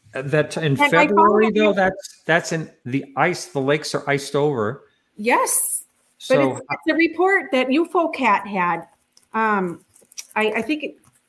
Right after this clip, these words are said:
Speaker 2: I thought I gave it to you, but it's in my book. So where did that
Speaker 1: Oh,
Speaker 2: come
Speaker 1: I
Speaker 2: from?
Speaker 1: do,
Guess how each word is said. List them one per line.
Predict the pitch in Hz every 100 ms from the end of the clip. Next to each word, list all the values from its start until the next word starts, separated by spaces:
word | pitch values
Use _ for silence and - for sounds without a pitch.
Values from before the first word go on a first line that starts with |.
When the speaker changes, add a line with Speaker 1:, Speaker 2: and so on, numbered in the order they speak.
| -
Speaker 2:
I | 233
thought | 233 262
I | 277
gave | 240 240
it | 285
to | -
you, | 285
but | 240
it's | - 247
in | 240
my | 196
book. | 185 196 185 - _ _ _ - - - - -
So | - 262
where | 240 226 277
did | 311
that | 320 330
Speaker 1:
Oh, | -
Speaker 2:
come |
Speaker 1:
I | 160
Speaker 2:
from? | 156 180
Speaker 1:
do, | 175 -